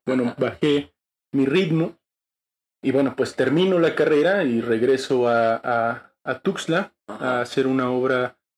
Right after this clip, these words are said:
Speaker 1: de teatro, eh, escolar, al que me invita Zaira Lobato.
Speaker 2: Ajá.
Speaker 1: Y bueno, pues hago una obra que se llama Altazores,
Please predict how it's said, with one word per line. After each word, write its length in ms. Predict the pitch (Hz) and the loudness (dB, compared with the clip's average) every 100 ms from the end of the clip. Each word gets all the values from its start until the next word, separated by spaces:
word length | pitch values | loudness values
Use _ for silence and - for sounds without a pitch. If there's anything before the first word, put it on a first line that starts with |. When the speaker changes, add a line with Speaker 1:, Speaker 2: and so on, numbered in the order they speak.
| _ - | _ -4
Speaker 1:
de 140 | 127 | -2
teatro, 720 | 123 139 131 147 139 139 131 - | 2 2 2 2 2 2 0 -2
eh, 100 | 117 | -4
escolar, 600 | 110 - 120 127 185 - - | -2 0 2 2 0 -4 -6
al 320 | 135 117 110 | -4 -2 -2
que 100 | 117 | -2
me 80 | 117 | 0
invita 640 | 120 139 139 131 123 117 | 0 0 -2 -2 0 -2
Zaira 300 | - 127 123 | -2 0 2
Lobato. 500 | 120 127 127 208 - _ _ | 2 2 0 -2 -6 _ _
Speaker 2:
Ajá. 400 | - - 95 104 - - | -20 -10 -8 -8 -10 -14
Speaker 1:
Y 460 | 143 135 123 120 120 | -4 0 0 2 0
bueno, 340 | 127 147 127 - | 2 0 -2 -6
pues 460 | - 120 - - - - | -4 -2 -4 -12 -16 -8
hago 640 | 131 127 131 131 127 127 - - - | -2 2 4 4 2 -4 -16 -16 -6
una 240 | 135 127 | -4 -2
obra 380 | 127 131 139 135 | -2 0 0 -2
que 80 | - | -6
se 160 | - 123 | -6 -4
llama 240 | 127 131 | -2 -2
Altazores, 800 | 123 123 117 - 160 208 226 - | -2 -2 -2 0 2 2 -2 -12